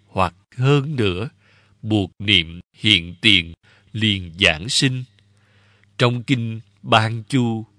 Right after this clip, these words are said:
nói như thế. Một ngày, một đêm trong sáu thời,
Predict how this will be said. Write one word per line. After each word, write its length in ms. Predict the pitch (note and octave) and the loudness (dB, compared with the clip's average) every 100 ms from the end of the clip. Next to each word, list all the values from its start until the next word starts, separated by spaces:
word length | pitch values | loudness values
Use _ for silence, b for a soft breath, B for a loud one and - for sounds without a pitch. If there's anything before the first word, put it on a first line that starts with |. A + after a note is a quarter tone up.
| - | -6
nói 260 | G#2+ A2 | -2 -2
như 320 | D#3 D3 B2+ | -4 -2 -2
thế. 280 | A2+ B2+ B2+ F#3+ _ _ _ _ _ _ _ _ _ _ _ _ _ _ _ _ | 0 -2 -2 -6 _ _ _ _ _ _ _ _ _ _ _ _ _ _ _ _
Một 380 | A2+ A2 F#2 - | -4 -2 -2 -4
ngày, 440 | A2 G2+ F#2 F2 F2+ _ | 0 2 2 -4 -14 _
một 280 | A2 G2+ F2 - | -2 -2 -2 -2
đêm 420 | B2+ C3+ C3 C3 - _ | 0 2 0 -6 -10 _
trong 340 | - B2+ A#2+ A#2+ | 0 0 -2 -6
sáu 340 | - C3 D#3 G#3 | -4 -4 -4 -6
thời, 400 | A2+ F#2+ E2+ | -4 -2 -4